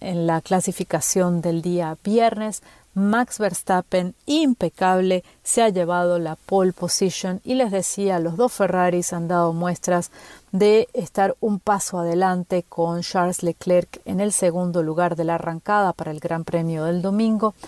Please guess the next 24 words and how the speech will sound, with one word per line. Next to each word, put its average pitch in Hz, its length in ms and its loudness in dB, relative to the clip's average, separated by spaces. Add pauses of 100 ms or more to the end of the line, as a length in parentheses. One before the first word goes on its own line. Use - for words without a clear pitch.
(280)
y 233 140 0
Carlos 185 480 0
Sainz 175 460 -2
en 185 160 0
el 165 180 0
tercero. 151 560 -4
En 165 80 -4
el 170 100 -4
cuarto 180 380 0
lugar 208 340 0
clasificó 180 680 -2
Lando 170 400 0
Norris 233 540 2
de 180 140 2
McLaren, 185 640 0 (320)
en 240 140 4
el 196 160 2
quinto 196 380 0
Lewis 165 380 -2
Hamilton 233 640 2
de 160 100 -2
Mercedes, 190 680 0 (320)
Lance 226 420 2
Stroll 220 460 2